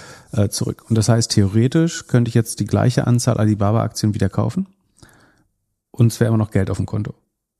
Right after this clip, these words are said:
Ähm, nämlich f-, fünfundzwanzig Prozent, äh, des Verlustes, den ich eben, der dann que-, gegenrecht-, sofern man vorher, also mach-,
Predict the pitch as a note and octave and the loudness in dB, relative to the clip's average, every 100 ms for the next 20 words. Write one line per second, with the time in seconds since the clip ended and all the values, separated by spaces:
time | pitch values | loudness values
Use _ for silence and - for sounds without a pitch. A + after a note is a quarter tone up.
0 | _ - G#2 G2+ G#2 G#2 G2 - - - | _ -6 -4 -2 0 0 -2 -6 -10 -2
1 | A2+ A2 G#2+ G2+ - - G2 G#2 G2 G2+ | 2 2 2 -2 -2 -8 -4 -2 -2 -6
2 | - G#2+ G2+ G2 G2 F#2+ G2 - - - | -6 -2 -2 -2 -2 -4 -6 -6 -8 -6
3 | - G2 - A#2 - _ _ _ _ _ | -6 -6 -6 -10 -12 _ _ _ _ _
4 | _ _ - G#2+ G#2+ - A2+ G#2 G#2+ A2 | _ _ -4 -4 -4 -4 -2 -2 -2 0
5 | G2+ G2+ - A2 - G#2 G2+ G2 - - | 0 0 -2 -4 0 0 0 -4 -6 -2
6 | G#2+ - A#2 A#2+ A2+ - A#2+ A2+ G#2+ G#2 | -2 0 0 2 0 0 0 0 0 2
7 | A#2+ | 0